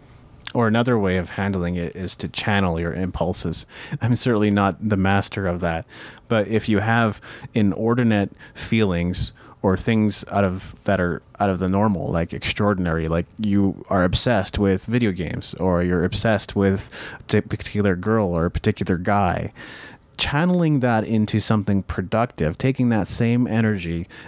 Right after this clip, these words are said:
and placing it into something that will actually value and benefit your life and the lives of others is,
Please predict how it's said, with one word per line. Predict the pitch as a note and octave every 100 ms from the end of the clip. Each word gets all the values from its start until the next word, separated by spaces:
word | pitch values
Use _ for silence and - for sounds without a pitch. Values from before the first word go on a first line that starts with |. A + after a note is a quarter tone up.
| -
and | G2
placing | - G#2+ G2+ G2
it | F#2 F2
into | G#2+ G#2+ F2+
something | - A#2 B2+ - D#2 D#2
that | E2 E2
will | G2
actually | G2+ G#2+ - F#2+
value | F2+ G2 G#2+ G#2 F#2+
and | E2 F2+
benefit | G2+ G#2 - F#2+ D#2
your | G#2+ B2+
life | G#2 F2+ F#2 - - - -
and | F#2
the | F#2
lives | G2 F#2+ F2+ - - -
of | G2 E2
others | A2+ G#2 E2 F2+ - -
is, | G2 F2 -